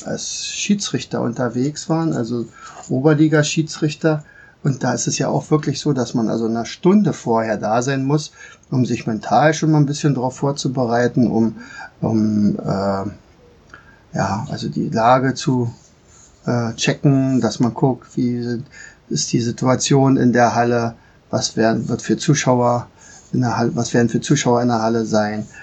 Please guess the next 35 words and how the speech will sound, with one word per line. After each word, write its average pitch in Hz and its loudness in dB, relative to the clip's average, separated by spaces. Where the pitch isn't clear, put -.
ähm, 107 -4
hängt 135 2
der 113 2
Korb 123 2
in 117 2
der 117 0
richtigen 113 -2
Höhe 113 0
und, 208 2
und, 113 -2
und. 185 0
Das 156 0
kann 202 2
man 190 4
machen, 165 0
wenn 151 4
man 147 4
wirklich 135 -2
eine 107 -2
hal-, 123 2
also 147 0
nicht 151 0
nur 165 0
eine 117 -2
halbe 110 -2
Stunde, 175 0
wie 127 2
es - -4
eigentlich 202 0
in 170 2
der 160 0
Regel 151 6
vorgeben, 151 4
sondern 143 -2
eine, 143 -2